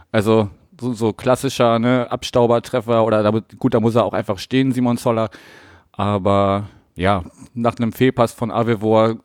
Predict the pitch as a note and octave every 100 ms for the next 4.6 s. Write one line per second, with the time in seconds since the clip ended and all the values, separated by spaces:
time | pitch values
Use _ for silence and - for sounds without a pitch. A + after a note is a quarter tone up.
0 | - B2 A2 - A2 A2+ A2+ - G#2 G#2
1 | G#2 - _ - - - - - A#2 A2
2 | B2 B2 A#2 A#2 A2+ - A2+ G#2 A#2+ B2+
3 | B2 A2+ - A#2 A2 G#2 A#2+ - G#2+ A2
4 | G#2+ G#2+ G#2+ F#2+ G2+ G#2